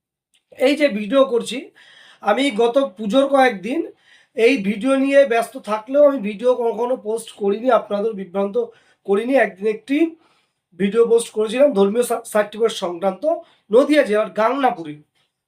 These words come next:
নদিয়া জেলার গাংনাপুরে সার্টিফিকেটটা আপলোড করার পরে বেশ কিছু, কিছুটা, কিছুদিন, বেশ কিছুটা ভিউ হয়ে যাওয়ার পরে কোনো কারণে টেকনিক্যাল প্রবলেমে YouTube,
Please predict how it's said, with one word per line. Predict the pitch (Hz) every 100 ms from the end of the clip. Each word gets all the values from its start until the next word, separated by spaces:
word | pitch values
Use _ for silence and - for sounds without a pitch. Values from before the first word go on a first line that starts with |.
| _ _ 202
নদিয়া | 220 277 311
জেলার | 311 302
গাংনাপুরে | 226 233 294 302 302
সার্টিফিকেটটা | 226 220 254 262 294 277 269 - _ _ -
আপলোড | 196 - 277 277
করার | 277 277 277
পরে | 202 220 277 240 285 _ _ _ _
বেশ | 208 311 -
কিছু, | 262 254 254 _
কিছুটা, | 240 220 226 240
কিছুদিন, | 233 208 214 240 220 196
বেশ | 233 269
কিছুটা | - 202 226
ভিউ | 156 196 202
হয়ে | 202
যাওয়ার | 214 214
পরে | 180 180 294 349 - _ _ _ _ _
কোনো | 226 302
কারণে | 302 262
টেকনিক্যাল | 247 220 196 226 233
প্রবলেমে | 208 196 208 226 330 392 - _ _ -
YouTube, | 202 240 302